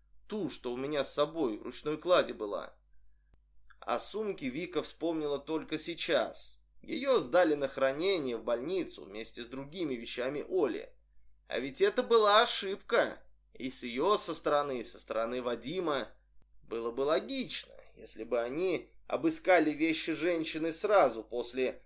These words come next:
обнаружения бриллианта. Но Вике это и в голову не пришло. "Ты уверена, что сейчас лучшее для этого время?" "Да", кивнула Оля.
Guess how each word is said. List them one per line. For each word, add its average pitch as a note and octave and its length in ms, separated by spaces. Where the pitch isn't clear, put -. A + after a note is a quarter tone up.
обнаружения C#3 800
бриллианта. D3+ 840
Но E3+ 160
Вике A#3 400
это A3 200
и G#3 100
в C#3 100
голову G#3 400
не D#3+ 120
пришло. B2 600
"Ты C3 200
уверена, G#3 580
что - 200
сейчас E3 600
лучшее E3 420
для C#3 260
этого C#3 280
время?" D#3 400
"Да", A#2+ 540
кивнула B2+ 400
Оля. A2 380